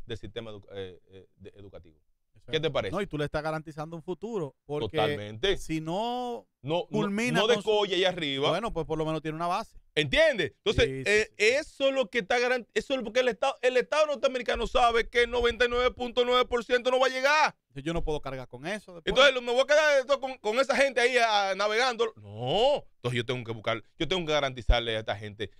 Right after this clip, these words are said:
Speaker 1: lo mínimo, la, la, la educación básica, tienen que, tengo que garantizársela. Y si tienen el talento, cuando viene a ver, llegan, porque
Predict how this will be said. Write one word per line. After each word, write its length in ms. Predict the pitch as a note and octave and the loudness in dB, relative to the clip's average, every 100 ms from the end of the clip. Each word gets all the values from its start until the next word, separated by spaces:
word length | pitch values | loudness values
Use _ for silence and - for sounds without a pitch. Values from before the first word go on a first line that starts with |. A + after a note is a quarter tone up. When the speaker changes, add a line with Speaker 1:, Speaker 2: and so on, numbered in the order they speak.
| - | -6
Speaker 1:
lo 240 | C3 D#3+ | -2 0
mínimo, 520 | D3 G3+ A#3 G3 F3 E3+ | 0 -2 -2 -2 -4 0
la, 220 | D3+ - | -2 -2
la, 280 | C3+ C3+ C3+ | -4 -2 -2
la 120 | C3+ | -2
educación 640 | C#3 C3 C3 - E3 F3+ - _ _ _ | -4 -2 -4 -2 -4 -4 -10 _ _ _
básica, 560 | - F3+ - D3+ C#3+ | 0 2 0 -6 -4
tienen 240 | C3+ F3 D#3 | -4 -6 -6
que, 140 | C3+ | -6
tengo 240 | B2+ F3 D#3+ | -6 -6 -4
que 60 | |
garantizársela. 720 | C3 A#2 A2 G2 A#2 C3+ D3+ D3+ _ - | -2 -2 -4 -4 -2 -2 -6 -14 _ -4
Y 160 | C#4+ | 0
si 120 | B3 A#3+ | 0 0
tienen 260 | F3+ G3 | 0 0
el 100 | G3 | 0
talento, 540 | G#3 B3+ C4 B3+ B3+ C4 | 2 4 4 2 -2 -2
cuando 260 | G3 D#3+ | -2 -2
viene 160 | D3 D#3 | 0 0
a 40 | |
ver, 140 | D#3+ E3+ | 0 0
llegan, 500 | E3 E3 E3+ G#3+ - | 0 0 0 -4 -6
porque 300 | F#3+ D#3+ | -10 -10